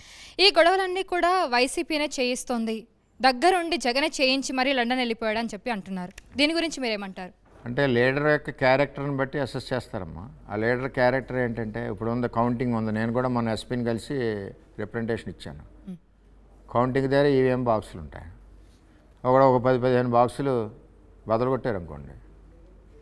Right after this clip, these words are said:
Speaker 2: ఎలక్షన్ మళ్ళీ ఎలక్షన్ పెట్టుకోవాలి, మళ్ళీ తలపోటు ఇవన్నీ. అంచేత వాళ్ళు ఈ ఓటమిని అంగీకరించలేని పరిస్థితుల్లో ఉండడం వలన ఏదో ఒక చేయాలన్నది ఇంటెలిజెన్స్ రిపోర్ట్. అది వర్మ రిపోర్ట్, ఇంకోటి రిపోర్ట్ కాదు.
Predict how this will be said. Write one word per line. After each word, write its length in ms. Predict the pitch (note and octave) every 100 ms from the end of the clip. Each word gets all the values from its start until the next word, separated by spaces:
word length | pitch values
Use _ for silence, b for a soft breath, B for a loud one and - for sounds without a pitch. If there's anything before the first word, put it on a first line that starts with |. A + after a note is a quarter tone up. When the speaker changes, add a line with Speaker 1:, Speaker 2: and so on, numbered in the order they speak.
| - - - - -
Speaker 2:
ఎలక్షన్ 320 | B2 - C#3
మళ్ళీ 220 | C3 B2+ B2 A#2+ A#2+ A2
ఎలక్షన్ 300 | G#2+ - G#2+
పెట్టుకోవాలి, 500 | G#2 - A2 A#2+ D3
మళ్ళీ 240 | A2+ G#2
తలపోటు 520 | G2 G#2+ G2+ G#2+ G2+ C#3
ఇవన్నీ. 360 | B2 D#2+ D#2 D2+ E2 - - b b b b b -
అంచేత 420 | A2 G#2+ C3+ - C3+ B2+ B2+
వాళ్ళు 420 | G#2+ A2+ B2+ C#3
ఈ 240 | C#3 B2 A#2
ఓటమిని 600 | G2 G2+ A#2+ A#2+ D3 D3
అంగీకరించలేని 840 | B2 B2 C3+ B2 B2+ A#2 A#2 A#2+
పరిస్థితుల్లో 540 | G#2+ G2+ G2+ - C3 B2
ఉండడం 260 | G2+ G2+ F#2+
వలన 240 | F#2+ C3+
ఏదో 280 | E3 A#2 C#3
ఒక 360 | C#3+ C#3 B2+ B2 -
చేయాలన్నది 640 | A#2 C3 C3+ C#3 C3+ C#3 E3+
ఇంటెలిజెన్స్ 480 | C3 D3 D3+ D3 C3
రిపోర్ట్. 340 | A#2+ B2 -
అది 120 | G2+
వర్మ 300 | G#2+ A2 A#2+
రిపోర్ట్, 380 | C3 B2 C#3 C3
ఇంకోటి 260 | C3 C3 B2+
రిపోర్ట్ 320 | A#2 A#2 A2
కాదు. 260 | F2 F2